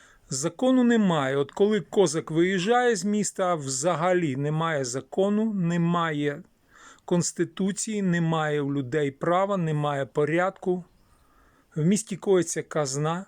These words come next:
що. Ну і тепер по російському, не хочу сказати москальському, не буду ображати росіян, які тут проживають у нас на Україні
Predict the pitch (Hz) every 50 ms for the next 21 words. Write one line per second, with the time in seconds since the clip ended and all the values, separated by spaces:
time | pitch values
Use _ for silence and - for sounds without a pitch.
0 | _ _ _ - - - - - - - - 185 156 123 - _ _ _ _ _
1 | _ _ _ _ _ _ _ _ _ _ _ _ _ _ _ _ _ _ _ _
2 | _ - 208 220 262 285 277 277 220 294 269 247 202 - _ - 262 254 254 247
3 | 240 214 220 - _ _ _ _ _ _ - - 185 180 175 - - 202 196 -
4 | - - - 175 175 165 160 147 - - 160 - - 143 - - - 131 131 156
5 | 147 - 147 139 143 143 - - - 196 185 170 - - - 180 165 147 143 151
6 | 156 147 170 160 143 147 131 139 143 135 127 160 156 147 - - 147 151 139 -
7 | - 196 196 196 190 180 156 - - 180 165 - - 196 175 - - - _ -
8 | - - - - - - _ _ - 175 180 165 147 180 185 175 196 190 180 175
9 | 165 - 165 165 170 165 147 - 180 170 165 160 139 - 160 170 170 170 170 170
10 | 165 160 156